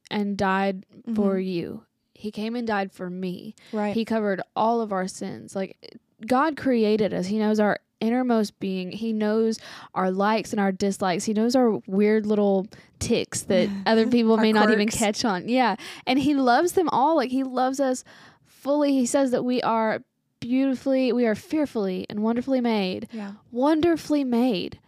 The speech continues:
Speaker 1: God says that, knowing our flaws, like, knowing our downfalls and every mistake that we've ever made, he said in his word that we are fearfully and wonderfully made.
Speaker 2: Absolutely.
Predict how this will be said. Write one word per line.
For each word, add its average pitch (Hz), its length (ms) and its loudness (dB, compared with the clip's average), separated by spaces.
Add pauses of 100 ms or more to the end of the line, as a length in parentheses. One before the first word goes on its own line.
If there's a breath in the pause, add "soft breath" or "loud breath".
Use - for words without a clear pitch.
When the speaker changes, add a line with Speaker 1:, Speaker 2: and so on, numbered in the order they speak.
(100)
Speaker 1:
God 277 240 2
says 269 300 0
that, 185 200 0
knowing 233 280 0
our 220 180 2
flaws, 220 840 0
like, 208 160 -2
knowing 226 720 0
our 214 160 2
downfalls 202 840 2
and 180 220 -6
every 202 300 0
mistake 214 380 0
that 185 80 -4
we've 185 240 -2
ever 202 220 0
made, 190 300 0 (240 loud breath)
he 233 200 -2
said 214 200 -2
in 196 120 -8
his 190 220 -8
word 190 340 -6 (240 loud breath)
that - 100 -14
we 180 80 -2
are 175 80 -4
fearfully 196 440 -8
and 185 340 -10
wonderfully 185 720 -4 (100)
made. 202 440 -4
Speaker 2:
Absolutely. 208 480 -10